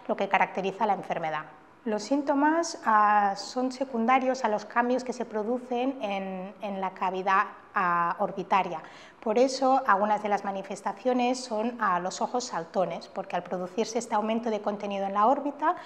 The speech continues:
ah, los ojos tienden a salir hacia afuera. Otros síntomas característicos son el enrojecimiento ocular, la inflamación alrededor del ojo, como podría ser el edema y el eritema palpebral, molestias de superficie ocular y en algunas ocasiones puede haber deterioro visual.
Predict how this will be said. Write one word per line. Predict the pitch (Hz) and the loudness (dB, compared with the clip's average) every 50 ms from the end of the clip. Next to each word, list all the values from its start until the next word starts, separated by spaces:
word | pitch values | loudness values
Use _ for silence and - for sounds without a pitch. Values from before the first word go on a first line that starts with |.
| - - - - - | -14 -16 -18 -8 -2
ah, | - 196 | 0 2
los | 190 190 196 196 - | 2 2 0 0 -4
ojos | 226 - 233 220 - | -4 -4 -4 -6 -4
tienden | - 233 226 240 240 233 | -4 0 0 2 0 0
a | |
salir | 226 - 202 185 185 185 214 | -2 -2 -4 -4 -2 0 -2
hacia | 196 196 - 202 | -2 -2 -4 -10
afuera. | - - - 170 160 170 - - - - - - - - - - | -10 -4 -4 -4 -4 -4 -8 -16 -20 -20 -20 -20 -20 -20 -10 -4
Otros | - 214 214 - 233 208 202 | -4 -4 -2 0 -2 -2 -2
síntomas | - - 247 240 240 233 226 214 226 | -2 -2 -2 0 0 2 2 2 0
característicos | - 226 220 208 - 233 220 254 254 - - 220 - 190 175 | 4 2 2 2 2 -2 -2 -2 -2 -2 -6 -10 -10 -10 -10
son | - 214 196 | -8 -6 -6
el | 185 175 175 | -2 -2 -2
enrojecimiento | 170 180 185 185 208 190 - 196 185 180 180 180 175 185 | -2 -2 -4 -4 -4 -8 -8 -8 -6 -4 -6 -4 -4 -6
ocular, | 175 - - 190 202 262 285 285 285 294 294 294 - - - - - - | -6 -6 -6 -2 0 2 2 2 2 0 -2 -4 -10 -16 -20 -20 -6 -4
la | 208 | -2
inflamación | 196 190 - 208 185 185 175 175 - - 240 240 240 | -2 0 0 0 2 2 2 0 0 0 2 2 4
alrededor | 220 190 196 190 180 175 175 185 185 185 | 4 2 2 0 0 0 0 0 -2 -2
del | 180 185 185 208 | -2 0 4 4
ojo, | 247 277 - - 254 269 269 | 4 4 4 2 0 0 0
como | 262 214 196 | -2 -6 -4
podría | 196 196 185 185 190 185 185 | -4 -4 -4 -2 -2 -2 -2
ser | 185 - - 190 | -2 -4 -4 -4
el | 185 175 175 | -4 -2 -4
edema | 170 180 185 185 190 185 180 175 - - - - | -2 0 0 0 0 -2 -4 -6 -10 -18 -20 -10
y | - 208 | -6 -4
el | 185 180 | -2 -2
eritema | 175 170 180 175 - 185 180 175 175 175 | 0 -2 -2 -2 -2 -2 0 0 -2 0
palpebral, | - 175 170 - 180 175 - 240 262 262 254 247 247 262 254 - - - - - - | 0 -2 0 0 -4 0 4 6 6 8 8 6 4 2 0 -8 -12 -16 -18 -12 -2
molestias | - 196 190 208 226 220 - - 208 185 | 0 0 2 2 2 0 0 0 0 0
de | 185 | 0
superficie | 180 - 202 180 196 175 - - 208 202 202 - 190 | -2 -6 -6 -6 -6 -8 -6 -6 -8 -8 -6 -6 -6
ocular | 175 - - 214 233 254 247 247 269 262 - - - - - | -6 -4 -4 2 6 8 8 8 8 6 2 -8 -14 -10 -2
y | 233 226 | 4 4
en | 208 196 | 4 4
algunas | 196 196 196 262 269 277 269 277 | 4 2 4 4 4 4 2 0
ocasiones | 269 254 - 233 226 - - 277 285 277 294 311 294 | -4 -2 -2 -4 -4 0 0 2 4 4 2 2 0
puede | - 240 220 | -2 0 2
haber | 214 208 214 208 | 2 2 2 2
deterioro | 220 233 233 254 226 208 202 190 208 233 | 2 0 0 0 0 2 2 2 2 2
visual. | 233 226 233 - - 180 175 170 160 160 | 0 -2 -4 -4 -2 2 2 2 2 2